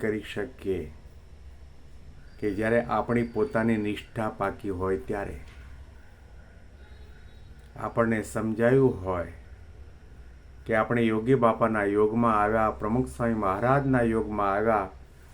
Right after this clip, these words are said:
અષ્ટ પ્રકારે ધન અને સ્ત્રીના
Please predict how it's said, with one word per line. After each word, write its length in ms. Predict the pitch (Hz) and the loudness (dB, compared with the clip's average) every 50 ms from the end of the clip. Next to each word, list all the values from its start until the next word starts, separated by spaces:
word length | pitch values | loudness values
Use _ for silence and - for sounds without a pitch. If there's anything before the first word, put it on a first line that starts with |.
| - - - - - - - - - - - - - 127 | -20 -20 -20 -20 -20 -20 -20 -20 -20 -20 -10 0 4 4
અષ્ટ 220 | 156 147 - - - 165 151 | 4 4 2 0 0 2 4
પ્રકારે 420 | 143 143 139 - 139 131 127 127 120 - - - - | 4 4 4 4 4 4 6 6 4 4 2 2 2
ધન 200 | 117 120 135 143 143 | 4 6 6 8 8
અને 160 | 139 131 127 120 | 8 8 6 6
સ્ત્રીના 420 | 117 - - 127 113 120 120 117 | 4 0 -2 -2 0 2 2 2